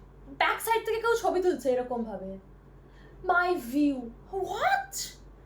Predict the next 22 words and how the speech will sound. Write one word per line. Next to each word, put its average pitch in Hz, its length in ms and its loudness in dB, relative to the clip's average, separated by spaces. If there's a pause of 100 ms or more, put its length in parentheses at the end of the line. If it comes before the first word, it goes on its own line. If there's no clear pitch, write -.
(320)
ছবিটা 494 640 2
কে 453 200 -4
তুলছে? 440 500 2
আমরা 403 360 2
দেখতে 392 480 -4
চাই, 294 480 2 (520)
আমরা 277 300 -2
দেখতে 339 400 -4
চাই 415 120 0
ছবিটা 370 400 -4
কে 403 220 -2
তুলছে। 403 260 0
সোলো 359 320 -4
ট্রিপে 427 340 -4
গিয়ে 392 200 0
কি, 466 100 -4 (640)
আমি 622 340 0
আমার 453 260 0
ইন্ডিয়াতে 392 680 0
থেকে, 254 300 -4
আমি 294 240 0
আমার 359 140 -6